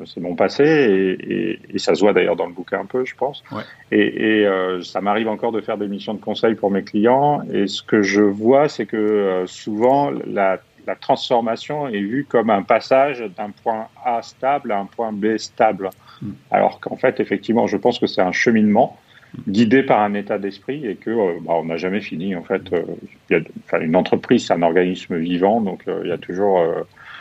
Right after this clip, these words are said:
Speaker 1: des choses qui changent, des entrants, des sortants, des, des équilibres, euh,
Speaker 2: Mm.
Speaker 1: et le monde au-, autour, bah, change. On a
Speaker 2: Mm.
Speaker 1: pu se rendre compte, euh, de façon un peu violente ces derniers temps.
Speaker 2: Exactement.
Speaker 1: Donc, il, on est toujours en, en déséquilibre instable, et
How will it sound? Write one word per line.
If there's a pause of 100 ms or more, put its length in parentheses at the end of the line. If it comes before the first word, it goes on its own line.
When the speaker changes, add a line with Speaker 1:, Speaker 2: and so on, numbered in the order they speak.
(160)
Speaker 1:
des
choses
qui
changent,
des
entrants,
des
sortants,
des, (260)
des
équilibres,
euh, (280)
Speaker 2:
Mm. (560)
Speaker 1:
et
le
monde
au-, (120)
autour, (960)
bah,
change. (320)
On
a
Speaker 2:
Mm.
Speaker 1:
pu
se
rendre
compte,
euh,
de
façon
un
peu
violente
ces
derniers
temps. (160)
Speaker 2:
Exactement.
Speaker 1:
Donc,
il,
on
est
toujours
en,
en
déséquilibre
instable,
et